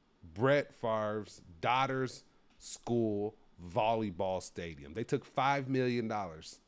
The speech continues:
to give to a stadium for Brett Favre's daughter. Now, Mississippi is one of those states where, like, they're, they're going through a water crisis right now.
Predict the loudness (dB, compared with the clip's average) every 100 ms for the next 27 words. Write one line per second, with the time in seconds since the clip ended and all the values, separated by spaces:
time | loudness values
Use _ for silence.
0 | _ _ -20 -20 _ _ _ _ _ _
1 | -6 -6 0 2 2 -2 -10 _ -12 0
2 | 2 2 0 -12 _ _ _ -8 -6 -8
3 | -6 2 4 4 2 -4 -10 -18 _ _
4 | -4 -4 0 2 0 0 -6 2 4 4
5 | 2 -6 0 2 2 0 -8 -16 _ _
6 | _ _ _ _ _ _ -2 0 0 -2
7 | -10 -4 6 6 6 4 4 4 0 -2
8 | 0 0 0 0 2 2 2 -2 -2 -4
9 | -2 -2 -2 -2 -2 -4 2 4 6 6
10 | 6 6 4 2 0 -4 -4 -4 -10 -10
11 | -12